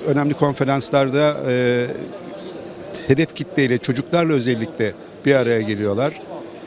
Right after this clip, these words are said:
E, bunun dışında diyetisyenler ve spor okullarında da bu okul ürünün ne kadar, e, faydalı olduğunu anlatmaya gayret ediyoruz.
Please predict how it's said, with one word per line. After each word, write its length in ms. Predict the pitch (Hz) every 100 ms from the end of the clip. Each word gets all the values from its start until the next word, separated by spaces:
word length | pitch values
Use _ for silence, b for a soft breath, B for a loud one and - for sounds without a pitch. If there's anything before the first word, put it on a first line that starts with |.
| B B -
E, 240 | 127 127 117
bunun 180 | 156 156
dışında 400 | 147 156 156 120
diyetisyenler 760 | 143 139 - 151 143 151 143
ve 160 | 143 143
spor 380 | 127 - - 151
okullarında 600 | 143 135 135 139 139 135
da 260 | 127 117
bu 180 | 131 135 127
okul 300 | 127 - 123 120 117 120 135
ürünün 340 | 127 139 143
ne 60 | 139
kadar, 300 | 135 131 120 - 123
e, 340 | 123 117 117
faydalı 380 | 113 135 127 127
olduğunu 300 | 120 110 120
anlatmaya 420 | 131 120 - 110
gayret 360 | 104 113 113 113
ediyoruz. 500 | 92 95 117 -